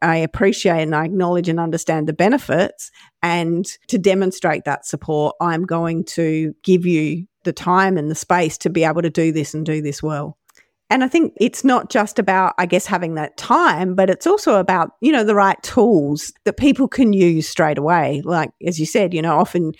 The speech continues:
when you're in a training environment, you know, you've got those tools whilst you're in training and, and you've got those things that you can use whilst you're kind of learning. But then again, you go back to your workplace, and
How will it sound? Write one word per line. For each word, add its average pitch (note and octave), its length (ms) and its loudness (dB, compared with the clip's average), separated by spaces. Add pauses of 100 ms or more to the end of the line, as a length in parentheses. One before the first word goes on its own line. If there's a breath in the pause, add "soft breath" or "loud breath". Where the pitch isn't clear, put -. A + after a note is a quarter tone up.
(220 loud breath)
when F#3+ 120 4
you're F3+ 140 2
in E3+ 80 -4
a E3 60 -2
training D#4 360 2
environment, C4+ 640 4
you F#3+ 100 2
know, E3+ 60 2
you've E3+ 280 0
got - 240 2
those E3+ 240 2
tools F3 480 2
whilst E3 360 0
you're E3+ 360 0 (260 loud breath)
in G3 220 2
training F#3+ 680 2
and, E3 320 -4
and E3+ 280 0
you've E3+ 220 -6
got - 320 0
those E3 400 2
things A3+ 360 2
that - 120 -4
you F#3 140 -2
can G3 220 -2
use F3+ 420 2
whilst F3 460 0
you're E3+ 320 2 (280 loud breath)
kind G#3 200 2
of F3+ 100 0
learning. F#3+ 540 4
But - 220 -2
then G#3 140 2
again, A3 280 2
you F#3 300 0
go F3+ 160 2
back E3+ 180 0
to - 120 -2
your E3+ 60 2
workplace, E3+ 600 0
and E3+ 180 -6